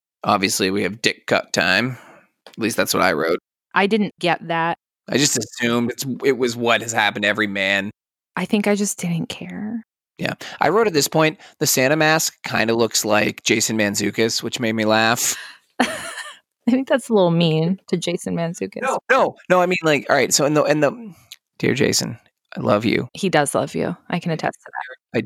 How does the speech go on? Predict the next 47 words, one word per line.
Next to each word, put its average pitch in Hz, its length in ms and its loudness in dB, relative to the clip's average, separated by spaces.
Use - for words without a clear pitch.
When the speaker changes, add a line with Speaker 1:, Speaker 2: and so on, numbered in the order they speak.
Speaker 1:
I, 120 40 2
I 123 40 -2
very 127 420 2
much 113 240 0
Speaker 2:
<laughs> 262 80 0
Speaker 1:
do. 107 240 0
It's - 260 -2
just, - 160 -4
like, 151 200 0
the 151 80 0
puffy 170 480 -2
Speaker 2:
Oh, 139 80 -10
Speaker 1:
beard, 131 580 2
Speaker 2:
oh, 180 260 2
Speaker 1:
the, - 120 2
Speaker 2:
yeah. 180 80 4
Speaker 1:
like, 156 100 0
it's 143 140 -12
got, 196 120 -2
like, 185 180 0
the 117 100 -14
scr-, - 480 -8
scrunched - 480 -2
grimace 139 500 0
kind 180 340 2
of, 175 180 2
which 151 240 -2
Jason 139 340 0
does 151 240 0
sometimes, 165 680 0
and 143 100 -4
then, 139 60 -2
like, 127 140 -2
the 135 60 -16
crazy 127 360 2
hair, 113 240 4
it 117 40 6
Speaker 2:
Okay, 117 80 2
Speaker 1:
just - 200 0
had 113 220 -2
some 113 140 -2
of 117 60 -4
Speaker 2:
okay. 110 40 4
Speaker 1:
that. 107 240 2
Speaker 2:
I 185 80 -8
can - 160 -16
see. - 160 -18